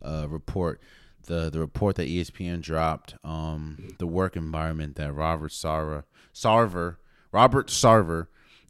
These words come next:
uh, from the Phoenix Suns, you know, the work environment, a race-, racist work environment, sexist,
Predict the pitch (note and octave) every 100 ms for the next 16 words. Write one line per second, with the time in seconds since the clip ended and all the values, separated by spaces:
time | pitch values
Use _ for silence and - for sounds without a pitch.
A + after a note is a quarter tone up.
0 | _ F#2 F2+ F2 - F#2 E2 D2+ G2+ F#2+
1 | F2 - F2 E2 E2+ E2 - - _ _
2 | _ D#2 C2 G1+ - C2+ D#2 F2 F2 D#2+
3 | D#2+ E2 E2 D2+ D2+ D2 D#2 F#2+ - -
4 | E2+ - E2 F#2+ - G2 E2 F2 F2 E2+
5 | E2 F2 E2+ D2+ - F#2+ F#2 - F#2+ F2
6 | -